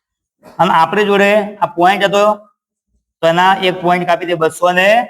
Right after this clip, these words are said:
એક પોઇન્ટ પાંચ.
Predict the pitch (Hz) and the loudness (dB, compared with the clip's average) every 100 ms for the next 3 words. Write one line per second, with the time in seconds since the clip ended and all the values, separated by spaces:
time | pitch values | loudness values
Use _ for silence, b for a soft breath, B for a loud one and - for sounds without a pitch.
0 | - _ _ _ _ _ - 190 - 165 | -10 _ _ _ _ _ -4 -2 0 2
1 | 175 175 185 180 185 _ _ _ _ 160 | 4 2 0 -4 -16 _ _ _ _ -2
2 | 156 110 | -2 -2